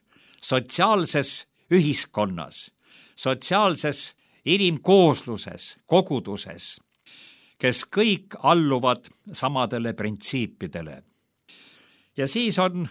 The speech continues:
juba palju lihtsam üksteisele andeks anda ja mõista. Ei ole ju mõeldav, et pärast kirikuteenistuse lõppu need inimesed, kes on äsja patutunnistust lugenud,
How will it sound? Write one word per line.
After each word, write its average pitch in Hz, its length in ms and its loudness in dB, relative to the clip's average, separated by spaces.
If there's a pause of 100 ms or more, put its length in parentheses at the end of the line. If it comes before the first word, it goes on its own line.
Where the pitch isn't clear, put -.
(100)
juba 156 240 0
palju 165 400 2
lihtsam 147 560 -2 (500)
üksteisele 117 600 -2
andeks 151 520 -2
anda 139 360 -2
ja 113 140 -2
mõista. 131 600 -4 (1300)
Ei 143 180 2
ole 160 200 6
ju 151 120 2
mõeldav, 156 500 0
et - 420 -6 (840)
pärast 139 360 2
kirikuteenistuse 131 1120 -2
lõppu 175 480 -4 (400)
need 117 260 -4
inimesed, 131 600 -4
kes - 300 -6
on 113 180 -4
äsja 165 360 2
patutunnistust 151 1120 -4
lugenud, 117 580 -4